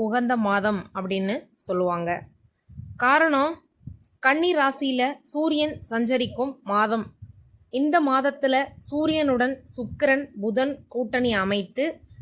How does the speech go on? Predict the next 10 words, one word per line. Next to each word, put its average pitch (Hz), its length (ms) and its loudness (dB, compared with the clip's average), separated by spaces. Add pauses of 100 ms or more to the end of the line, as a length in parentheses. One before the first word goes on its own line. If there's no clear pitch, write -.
(220)
பயணம் 269 440 2
செய்யுது. 190 340 -2 (640)
இந்த 302 160 4 (180)
கிரகங்களினுடைய 311 880 2 (140)
கூட்டணியால 226 680 2 (280)
பல 285 300 4
ராசிக்காரங்களுக்கு 233 1040 0 (260)
மாற்றங்கள் 254 540 0 (200)
ஏற்பட 180 280 -2 (120)
போகுது. 180 360 -4